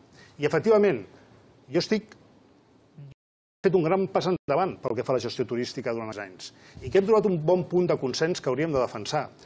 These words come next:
Tothom ha vist les conseqüències de l'aturada total de l'activitat turística a la ciutat i de com teníem barris, com el Raval o la Trinitat,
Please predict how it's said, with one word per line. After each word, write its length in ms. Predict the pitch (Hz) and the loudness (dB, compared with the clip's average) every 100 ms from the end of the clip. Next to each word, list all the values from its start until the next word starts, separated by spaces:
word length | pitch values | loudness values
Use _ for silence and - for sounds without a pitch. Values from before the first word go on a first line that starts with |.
| - - - | -20 -18 -6
Tothom 300 | 135 202 226 | 2 4 4
ha 60 | |
vist 320 | 220 - - 120 | 2 0 -6 -6
les 160 | 123 | -4
conseqüències 720 | 131 117 120 151 147 170 175 - - - - | -4 -4 0 0 0 -4 -4 -8 -20 -20 -6
de 140 | 120 | -2
l'aturada 480 | 135 120 139 156 165 - | 0 0 0 2 0 -2
total 400 | 120 135 127 110 | -4 0 0 0
de 60 | 107 | -4
l'activitat 400 | 104 107 117 110 | -6 -6 -6 -6
turística 380 | 110 - 110 110 | -8 -8 -6 -8
a 20 | |
la 40 | |
ciutat 280 | - 98 92 - _ _ _ _ _ _ _ - | -8 -12 -12 -14 _ _ _ _ _ _ _ -6
i 80 | |
de 80 | 127 | -4
com 140 | 143 156 | -2 0
teníem 300 | 147 156 139 | 0 0 2
barris, 380 | 143 143 208 - | 0 2 0 -2
com 200 | - 110 | -8 -6
el 60 | 110 | -4
Raval 300 | 113 123 139 | 2 2 4
o 20 | |
la 80 | 127 | 2
Trinitat, 460 | 117 123 113 143 180 | 0 -2 -2 -2 -2